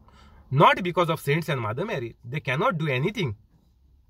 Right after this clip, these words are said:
They are dead. So better be careful. Don't waste your time. Because you don't know, praying, praying to Mother Mary or asking them to intercede, you will die immediately or on the way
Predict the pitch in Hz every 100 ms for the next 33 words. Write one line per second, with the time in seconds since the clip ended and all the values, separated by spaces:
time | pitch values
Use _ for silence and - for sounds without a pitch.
0 | _ - - 127 214 175 127 208 165 104
1 | - _ _ _ _ _ _ _ _ _
2 | _ _ _ _ - - _ _ _ _
3 | - - 202 151 208 254 208 170 165 180
4 | 180 - _ _ _ - 120 240 180 120
5 | 196 - 214 180 175 170 170 - _ _
6 | _ _ _ _ - - _ _ _ -
7 | - _ - 156 - 226 185 147 233 240
8 | 226 208 214 - - - - - - 151
9 | 226 247 175 185 226 196 165 143 180 185
10 | 180 170 151 147 - - 127 160 - 269
11 | 190 185 180 151 147 190 202 202 185 -
12 | - - 190 208 135 151 240 240 123 113
13 | 127 139 131 156 143 143 127 123 123 120
14 | 117